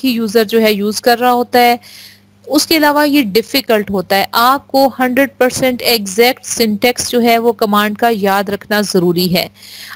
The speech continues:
अब अगर इन्होंने ये एमडी आईटी लिखा है तो ये आईटी के नाम से एक folder create किया गया है।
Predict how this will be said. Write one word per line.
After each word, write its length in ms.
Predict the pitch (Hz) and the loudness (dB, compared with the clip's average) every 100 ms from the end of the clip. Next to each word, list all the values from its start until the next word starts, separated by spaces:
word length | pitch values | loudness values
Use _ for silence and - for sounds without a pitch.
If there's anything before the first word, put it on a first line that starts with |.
| - | -4
अब 140 | 240 | 0
अगर 180 | 247 269 | 2 2
इन्होंने 340 | 277 262 262 | 0 -2 -2
ये 240 | 269 254 262 | 0 2 2
एमडी 500 | - 233 247 240 262 | 0 -2 -2 -2 -2
आईटी 420 | - 214 226 269 | -2 -2 0 0
लिखा 240 | 254 247 262 | 0 0 0
है 100 | 269 | 0
तो 120 | 262 | 0
ये 120 | 247 | -2
आईटी 440 | - 220 226 269 | 0 -2 0 -2
के 160 | 269 269 | 0 -2
नाम 260 | 240 233 233 | -2 -4 -2
से 140 | 269 | -2
एक 360 | 226 226 254 - | 0 0 -2 -8
folder 440 | - 247 233 247 | 0 2 4 0
create 420 | 240 214 208 190 | 0 -2 0 -2
किया 280 | - 180 165 | -4 -2 -2
गया 260 | 165 - 175 | -2 -4 -2
है। 180 | 180 | -4